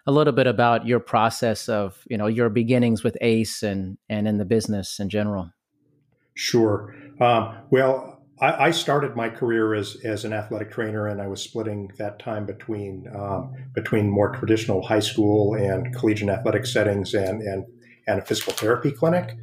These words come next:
Speaker 2: Um, so I came from the education and, um, the practitioner perspective, and actually had, um,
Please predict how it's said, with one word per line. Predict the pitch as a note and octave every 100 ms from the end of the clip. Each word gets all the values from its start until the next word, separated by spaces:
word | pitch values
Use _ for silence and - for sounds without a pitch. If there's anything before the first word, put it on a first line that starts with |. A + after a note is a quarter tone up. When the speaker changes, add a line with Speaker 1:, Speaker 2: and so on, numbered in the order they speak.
| - - - -
Speaker 2:
Um, | A#2 A2 G#2
so | A#2
I | G#2+
came | - D#3+
from | D#3+ B2
the | A2
education | A#2+ A2+ A2+ A#2+ A2+ A2+ G2+ A2
and, | G#2 G#2+ G#2+ G#2 G#2+ A2
um, | G2+ G2
the |
practitioner | _ G#2 - - A#2 D#3+ D3
perspective, | D3+ - D3+ D3+ E3+ E3+ E3+ - - - -
and | A2+ A2+ G#2
actually | A2 A2+ A2 A2+ G#2+ G2+
had, | A2 G#2 G#2 -
um, | A2 G#2 G2